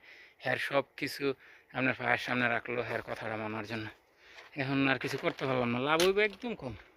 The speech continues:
কিছু করার নেই, আল্লাহ ভরসা। সব সময় তো সব কিছু হয় না। এই চারটা উড়াইছি, এরকম আরও চারটা, ছয়টা আরও বাকি আছে, উড়ালাম ইনশাআল্লাহ।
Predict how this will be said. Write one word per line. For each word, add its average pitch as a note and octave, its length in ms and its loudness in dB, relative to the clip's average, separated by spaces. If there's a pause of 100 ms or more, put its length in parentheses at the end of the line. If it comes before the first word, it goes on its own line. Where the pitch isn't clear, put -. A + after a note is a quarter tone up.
(320)
কিছু G3 200 -14
করার F3+ 180 4
নেই, A#2+ 140 -2 (220)
আল্লাহ B2 160 0
ভরসা। A#2+ 280 -4 (1040)
সব - 200 -4
সময় C3+ 340 0
তো C3+ 160 -4
সব C3+ 140 -8 (100)
কিছু C#3 200 -4
হয় C#3 160 2
না। D#3+ 100 4 (800)
এই C3 80 -2
চারটা D#3 320 8
উড়াইছি, D#3 440 6
এরকম D3+ 240 6
আরও C#3+ 160 8
চারটা, E3 640 6
ছয়টা C#3+ 320 8
আরও C3 100 6
বাকি B2+ 260 2
আছে, - 200 -6 (600)
উড়ালাম G3+ 380 6 (120)
ইনশাআল্লাহ। - 440 -6